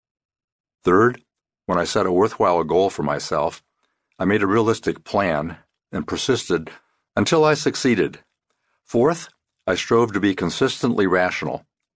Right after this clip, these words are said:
not just in a specialized area of science,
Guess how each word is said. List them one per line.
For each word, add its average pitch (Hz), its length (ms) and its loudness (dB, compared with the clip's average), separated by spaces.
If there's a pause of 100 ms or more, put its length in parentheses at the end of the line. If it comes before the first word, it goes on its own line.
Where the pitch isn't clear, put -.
(500)
not 120 220 0
just 110 380 -2
in 85 80 -2
a 82 80 0
specialized 82 760 -2
area 76 320 0
of 69 120 -6
science, 73 580 -6